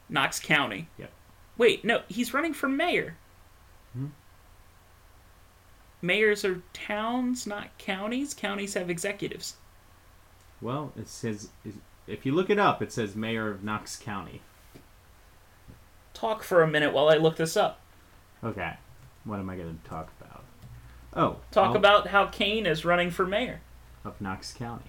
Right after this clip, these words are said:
Speaker 1: No, Knoxville. I, I just pulled it up. It's on U S A Today.
Speaker 2: Well, U S A Today
Speaker 1: Glenn
Speaker 2: got it wrong.
Speaker 1: Jacobs. Oh, no, you're right. You're totally right. It says Knox County.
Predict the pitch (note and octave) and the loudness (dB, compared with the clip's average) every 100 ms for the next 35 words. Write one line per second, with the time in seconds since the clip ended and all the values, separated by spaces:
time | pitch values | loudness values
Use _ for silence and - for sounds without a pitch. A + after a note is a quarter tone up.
0 | - E3+ D#3 E3 G3 D#3+ E3+ - C4+ D#4 | 2 8 8 8 4 2 2 0 6 6
1 | E3+ E3+ - - - - - - - - | 4 -2 -16 -20 -20 -20 -20 -20 -20 -20
2 | - - - - - - - - - - | -20 -20 -20 -20 -20 -20 -20 -20 -20 -6
3 | - E3+ D#3+ - - F#3 - E3 E3 B3 | -2 0 -2 -8 -6 -6 -8 -10 0 2
4 | C#4 - - C4 B3 C#4+ C4 D#3+ E3+ G#3 | 2 2 6 8 10 8 8 4 4 4
5 | A3+ A#3 A#3+ A#3+ B3+ B3+ C4+ D4+ E3+ E3 | 4 6 6 8 6 6 8 6 6 -2
6 | - - - - - G#2+ G#2+ G#2+ A2+ A2 | -12 -20 -20 -18 -6 -2 0 0 -2 -2
7 | - A2+ A2 A#2+ G3+ C4+ F4 A#3 F3+ C3 | -4 -4 2 6 8 6 6 6 6 6
8 | G#3+ - - - - - - - F3 A#3+ | 4 2 -10 -12 -20 -20 -12 6 10 12
9 | G3+ E3+ G#3+ G3 F#3+ G#3 A3+ - - - | 10 8 6 6 8 8 6 0 -16 -20
10 | - - F#3 A3+ - E3+ A#3 B3+ C4 C#4+ | -20 -2 4 4 6 8 8 8 6 8
11 | D#4 F#3 F3 A3+ A3+ A3+ A3+ B3 - C#4+ | 8 8 6 4 6 4 2 0 -2 2
12 | E4 F#3+ | 4 2